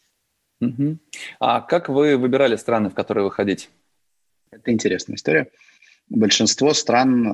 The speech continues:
Speaker 2: мне всё-таки достались наследство. Э, как я и говорил, вот у нас, э, тот процесс, который у нас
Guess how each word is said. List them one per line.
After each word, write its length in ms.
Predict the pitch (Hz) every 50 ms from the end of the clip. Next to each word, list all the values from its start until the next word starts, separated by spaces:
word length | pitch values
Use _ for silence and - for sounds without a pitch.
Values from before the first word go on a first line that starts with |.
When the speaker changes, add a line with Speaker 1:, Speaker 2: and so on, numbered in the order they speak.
| - 101
Speaker 2:
мне 440 | 104 107 104 104 110 113 113 104 - -
всё-таки 560 | - - - - - 101 95 - - 101 95
достались 540 | 90 92 98 - - 107 98 92 85 - -
наследство. 800 | 98 98 - - 208 262 - - - 135 120 110 104 101 101 -
Э, 400 | - 104 104 104 104 104 104 101 -
как 180 | - - - -
я 120 | 110 104 101
и 40 |
говорил, 440 | 98 101 104 101 107 131 165 180 147
вот 240 | 110 104 - - -
у 40 | 98
нас, 400 | 98 104 107 101 - - - -
э, 460 | - - 98 95 95 92 95 95 92 -
тот 140 | - 95 -
процесс, 300 | 104 107 - 110 95 -
который 300 | - 92 - 95 95 90
у 40 |
нас 340 | 92 92 87 - - - -